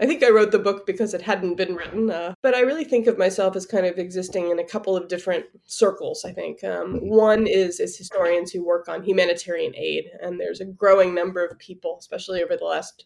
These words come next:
Speaker 1: decade or so, um, who, who really are historians of humanitarian aid internationally, of, of U S foreign assistance as well. And then there's a group of, uh, people who we often call ourselves disaster studies scholars. So,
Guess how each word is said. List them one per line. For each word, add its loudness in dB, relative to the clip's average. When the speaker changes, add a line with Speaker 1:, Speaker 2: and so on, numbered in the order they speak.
Speaker 1:
decade -2
or -4
so, -2
um, 2
who, -2
who 2
really 4
are 4
historians 0
of -8
humanitarian -2
aid -2
internationally, 0
of, -6
of -12
U 0
S 0
foreign 2
assistance -8
as -14
well. -6
And 6
then 2
there's 0
a 4
group -4
of, 2
uh, 0
people -6
who -2
we -4
often -6
call 4
ourselves 2
disaster 0
studies -4
scholars. -10
So, -6